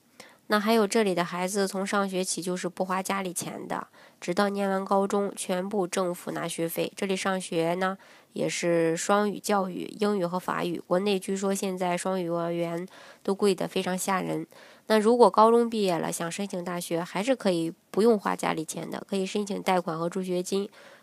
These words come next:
顾名思义，贷款就是学费部分的贷款，是没有利息的。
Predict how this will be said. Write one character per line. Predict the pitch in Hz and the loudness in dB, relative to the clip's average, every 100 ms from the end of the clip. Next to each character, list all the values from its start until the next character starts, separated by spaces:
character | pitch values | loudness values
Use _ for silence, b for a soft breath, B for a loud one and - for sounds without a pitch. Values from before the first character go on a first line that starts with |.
| B | B
顾 | 233 | 4
名 | 226 | 6
思 | 226 - 240 | 4 4 2
义， | 220 | 2
贷 | - 214 190 | 2 2 2
款 | 180 | 2
就 | 160 180 | 0 -2
是 | 175 | -2
学 | 170 170 175 | -2 -2 0
费 | 185 | -2
部 | 180 214 | -2 -2
分 | 190 165 | -2 -2
的 | 156 | -2
贷 | 160 175 | -4 -4
款， | 170 165 | -6 -6
是 | - | -6
没 | 190 | -2
有 | 196 185 | 0 0
利 | 190 175 | 0 -2
息 | - - | -4 -6
的。 | - | -8